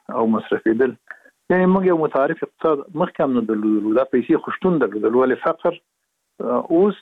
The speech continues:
اه، زما له نظره که دوی غواړي چې دا فقر له بینه ویسي او دا یو حد، حد اقل که اصلي اقتصاد نشي جوړولی، هغه مصنوعي اقتصاد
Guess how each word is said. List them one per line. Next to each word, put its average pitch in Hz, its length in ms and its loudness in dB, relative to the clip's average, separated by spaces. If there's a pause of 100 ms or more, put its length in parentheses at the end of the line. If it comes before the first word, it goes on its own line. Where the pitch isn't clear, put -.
(100)
اه، 185 240 2 (300)
زما 147 200 0
له 165 100 2
نظره 147 480 2
که 127 60 -2
دوی 120 320 -2
غواړي 147 280 2
چې 120 40 -8
دا 110 200 -4
فقر 120 300 -2
له 110 40 2 (100)
بینه 131 160 2
ویسي 165 420 0 (180)
او 110 140 0
دا 123 260 0
یو 127 240 2 (100)
حد، 127 140 -4 (200)
حد 147 140 -2
اقل 175 360 -2 (360)
که 127 80 0 (160)
اصلي 190 300 2
اقتصاد 156 400 -4
نشي 175 180 -6
جوړولی، 160 380 4
هغه 127 120 0
مصنوعي 120 440 -2
اقتصاد 151 360 -2